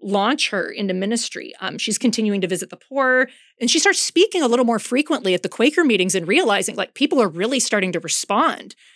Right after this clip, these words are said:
to what she has to share because she's just being led by the Holy Spirit and really feeling prompted.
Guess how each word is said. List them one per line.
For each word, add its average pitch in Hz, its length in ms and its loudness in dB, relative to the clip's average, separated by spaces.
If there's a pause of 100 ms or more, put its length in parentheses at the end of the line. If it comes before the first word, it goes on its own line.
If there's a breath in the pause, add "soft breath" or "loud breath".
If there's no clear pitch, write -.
(160 soft breath)
to 226 80 2
what 233 160 0
she 214 420 -2
has 196 220 -2
to 175 100 -6
share - 380 0
because 185 260 -6
she's 196 280 -2
just - 380 -2 (720 soft breath)
being 208 260 2
led 196 200 2
by 214 140 2
the 208 100 -2
Holy 202 220 0
Spirit 208 580 0
and 196 220 -4
really 226 260 0
feeling 214 460 -2
prompted. 214 600 -4